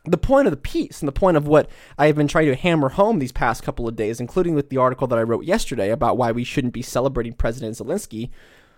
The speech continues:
is the fact that of the atrocities of the United States that we have committed overseas for the past twenty to thirty years. People are like, "Oh, Jacob, what are you talking about? The United States, we never done anything wrong. We're the, we're the shining example of democracy. We're standing up for human rights," as Ro Khanna said,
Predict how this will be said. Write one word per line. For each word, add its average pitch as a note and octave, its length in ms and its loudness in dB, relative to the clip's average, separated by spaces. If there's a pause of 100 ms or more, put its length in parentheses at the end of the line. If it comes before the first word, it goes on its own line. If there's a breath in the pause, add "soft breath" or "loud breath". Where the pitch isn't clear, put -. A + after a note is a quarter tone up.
(560 soft breath)
is D#4+ 180 4
the C4 100 2
fact D3 420 4
that D#3+ 300 6
of D#3 100 -4
the G3+ 100 -2
atrocities D#3 540 2
of D3 60 -2
the C#3+ 80 0
United C#3+ 260 0
States E3+ 280 -2
that C3+ 100 0
we C#3 100 -2
have D3+ 140 -2
committed A#2+ 460 -4 (760)
overseas C3+ 640 0
for C3+ 80 -6
the C3 60 -6
past - 360 2
twenty A#2+ 300 -2
to C3+ 60 -2
thirty C3 300 -2
years. - 580 0 (2000)
People F3 140 0
are - 20 4
like, D#3 120 0
"Oh, C#4 120 6
Jacob, G3 420 -2
what A3 80 -6
are - 20 -2
you C#4 60 -6
talking C4 280 -2
about? A#2 280 -2
The B2+ 40 -10
United F3+ 300 -4
States, C4+ 180 -6
we C4+ 100 -2
never C#4+ 120 -2
done G3+ 120 0
anything G#3 240 -2
wrong. G3+ 260 0
We're G3 100 2
the, F#3 100 0
we're D#3+ 320 0
the C#3 120 0
shining F3 380 0
example F3+ 400 -2
of E3 80 -4
democracy. C#3+ 640 -2
We're D#3+ 100 -2
standing A3+ 320 -2
up A3 80 -8
for - 80 -6
human A3 300 -2
rights," B3+ 320 2
as B2+ 140 0
Ro B2+ 160 0
Khanna A#2+ 340 -6
said, C3+ 320 -4